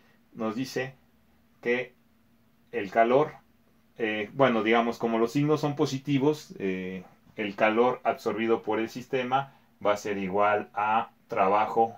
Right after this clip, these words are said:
de salida, porque el signo es positivo en esta ecuación. Eso es lo que nos dice, o eso es lo que sucede con la ecuación de primera ley de la termodinámica en un proceso isotérmico.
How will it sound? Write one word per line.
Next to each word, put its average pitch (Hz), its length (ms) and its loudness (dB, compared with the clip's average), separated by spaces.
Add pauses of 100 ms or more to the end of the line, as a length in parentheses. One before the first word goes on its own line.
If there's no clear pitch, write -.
(180)
de 95 320 -6 (240)
salida, 95 680 -2 (560)
porque 107 280 -4
el 107 100 -2
signo 101 360 -6
es 95 80 -8
positivo 90 600 -8
en 87 80 -8
esta 85 200 -12
ecuación. 82 520 -10
Eso 104 260 -2
es 107 60 0
lo 98 120 2
que 90 100 -4
nos 92 200 -6
dice, 117 380 -8 (680)
o 92 140 -2
eso 101 160 -2
es 95 60 -4
lo 92 100 -2
que 92 120 -10
sucede 98 460 -4
con 92 220 -2
la 101 260 2
ecuación 95 560 -8
de 90 100 -6
primera 90 460 -6
ley 90 160 -4
de 90 120 -4
la 90 160 -4
termodinámica 113 840 -4
en 95 200 -6
un 98 140 -8
proceso 98 720 -4
isotérmico. 82 880 -10